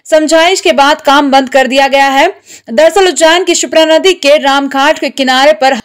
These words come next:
हजरत मौलाना मुगिजुद्दीन मोस चिश्ती रहमत उल्लाह अलैह नामक एक दरगाह है जो कि अति प्राचीन है। दरगाह पर निर्माण को लेकर कार्य शुरू कर दिया गया था। सोशल मीडिया पर फोटो वायरल होने के बाद हिंदुवादी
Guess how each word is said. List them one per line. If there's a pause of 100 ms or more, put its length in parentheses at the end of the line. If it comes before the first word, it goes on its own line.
(160)
हजरत
मौलाना
मुगिजुद्दीन
मोस
चिश्ती
रहमत (600)
उल्लाह (280)
अलैह
नामक (180)
एक (100)
दरगाह
है
जो
कि
अति
प्राचीन
है। (420)
दरगाह
पर
निर्माण
को
लेकर
कार्य
शुरू
कर
दिया
गया
था।
सोशल
मीडिया
पर
फोटो
वायरल
होने
के
बाद
हिंदुवादी